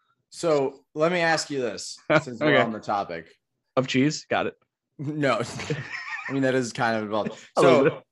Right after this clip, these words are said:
Speaker 1: this is probably the weirdest fact about me that I don't even think Gina knows this.
Speaker 2: Oh,
Speaker 1: So
Speaker 2: boy.
Speaker 1: when I, when we talk about it, it's gonna come up. People are gonna know a lot of stuff about me. But I'm gonna ask you first.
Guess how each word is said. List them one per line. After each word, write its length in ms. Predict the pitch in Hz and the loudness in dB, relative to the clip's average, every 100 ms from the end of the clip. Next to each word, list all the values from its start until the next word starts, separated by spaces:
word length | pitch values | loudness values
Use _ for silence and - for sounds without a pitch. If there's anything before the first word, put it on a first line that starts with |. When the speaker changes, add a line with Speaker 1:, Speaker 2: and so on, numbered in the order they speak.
| - | -2
Speaker 1:
this 180 | 180 214 | 0 2
is 120 | 233 | 4
probably 320 | 240 220 208 | 6 8 8
the 140 | 175 | 6
weirdest 580 | 151 139 151 175 196 - | 4 4 4 6 4 0
fact 340 | - 139 135 151 | 2 4 4 0
about 320 | 120 113 104 | 2 4 2
me 320 | 107 95 90 _ _ 123 | 0 -4 -6 _ _ 0
that 220 | 123 117 | 0 2
I 80 | 143 | 2
don't 140 | 196 | 4
even 140 | 202 | 4
think 220 | 175 139 135 | 0 -2 -4
Gina 360 | 113 120 107 | -2 0 0
knows 380 | 95 87 82 87 | -2 -6 -6 -8
this. 380 | 90 78 - - _ - | -8 -8 -10 -12 _ -2
Speaker 2:
Oh, 100 | 170 | 0
Speaker 1:
So 320 | - 120 117 | 4 4 4
Speaker 2:
boy. 120 | 120 - | -2 -12
Speaker 1:
when 220 | 135 131 139 | -2 2 4
I, 100 | 131 | 4
when 180 | 147 147 | 4 4
we 60 | |
talk 260 | 131 185 190 | 4 4 4
about 280 | 147 131 120 | 4 4 4
it, 120 | 117 - | 0 -4
it's 140 | 123 | -4
gonna 200 | 127 170 | 0 0
come 220 | 151 156 139 | 2 2 4
up. 180 | 135 | 2
People 220 | 135 123 131 | 0 0 0
are 80 | |
gonna 240 | 120 123 117 | 0 -2 -2
know 200 | 127 123 | 0 2
a 40 | 113 | 4
lot 180 | 117 113 | 2 0
of 80 | |
stuff 220 | - 156 123 | 0 -2 0
about 240 | 117 104 | -2 -4
me. 180 | 101 98 _ - | -8 -14 _ -4
But 80 | 135 | 2
I'm 80 | 143 | 4
gonna 140 | 175 | 4
ask 200 | 190 170 | 2 2
you 120 | 156 | -4
first. 480 | 127 151 117 - - | 0 2 2 0 -12